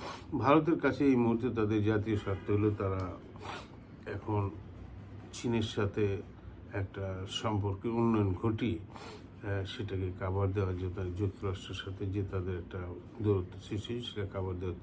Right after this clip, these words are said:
চেষ্টা তারা করবে। আহ, তবে আবার যুক্তরাষ্ট্র যদি ভালো হয়ে যায় সম্পর্ক, তখন আবার সেটার উল্টা হতে পারে।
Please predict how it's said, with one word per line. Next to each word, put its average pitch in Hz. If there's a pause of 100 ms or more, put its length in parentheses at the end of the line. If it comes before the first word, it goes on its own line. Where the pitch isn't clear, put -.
চেষ্টা 92
তারা 90 (100)
করবে। 131
আহ, -
তবে 120 (100)
আবার 117
যুক্তরাষ্ট্র 117
যদি 104
ভালো 101 (320)
হয়ে 107
যায় 98
সম্পর্ক, 98 (520)
তখন 127
আবার 123 (680)
সেটার 104 (380)
উল্টা 110
হতে 101 (100)
পারে। 85